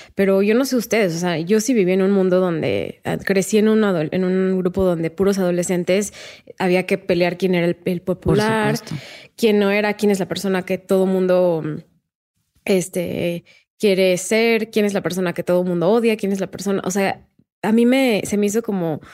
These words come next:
Speaker 1: cuando salió esta película, yo tenía catorce y la fuimos a ver al cine y mi mamá dijo, "Esta es la peor película
Speaker 2: Mi
Speaker 1: que he
Speaker 2: mamá
Speaker 1: visto".
Speaker 2: estaba súper impactada,
Speaker 1: Mi mamá
Speaker 2: lloró y todo.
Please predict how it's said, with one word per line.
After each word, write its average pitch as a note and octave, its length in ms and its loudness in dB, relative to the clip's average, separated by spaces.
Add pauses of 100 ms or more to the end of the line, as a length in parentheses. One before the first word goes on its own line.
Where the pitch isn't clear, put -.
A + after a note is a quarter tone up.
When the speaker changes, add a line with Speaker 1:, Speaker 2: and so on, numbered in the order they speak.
(400)
Speaker 1:
cuando G#3 380 2
salió G3+ 200 2
esta G#3+ 180 0
película, G3 280 2
yo F#3+ 100 2
tenía G3+ 220 0
catorce G3 640 -2
y F#3 120 -2
la F3+ 60 -4
fuimos G#3 240 0
a F#3 40 -2
ver F3+ 140 0
al G3 80 -2
cine G3 440 -2
y G3 80 -2
mi F#3 120 0
mamá G3 200 0
dijo, G3+ 200 -2
"Esta G#3 160 -6
es - 80 -8
la A3+ 80 -2
peor G3+ 240 -4
película G#3 320 -2
Speaker 2:
Mi G3 40 4
Speaker 1:
que G3 60 4
he F#3+ 40 2
Speaker 2:
mamá G3+ 120 4
Speaker 1:
visto". G3 120 0
Speaker 2:
estaba A#3 180 0
súper E3+ 320 -2
impactada, D3 440 -4
Speaker 1:
Mi - 60 4
mamá A#3+ 180 4
Speaker 2:
lloró F3+ 240 2
y E3+ 60 -2
todo. D3 340 -2